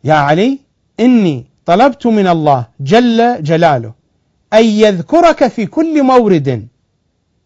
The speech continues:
يذكرني، فأجابني واستجاب لي."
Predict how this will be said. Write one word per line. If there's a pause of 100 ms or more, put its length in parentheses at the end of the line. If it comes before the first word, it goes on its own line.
(160)
يذكرني، (280)
فأجابني
واستجاب
لي."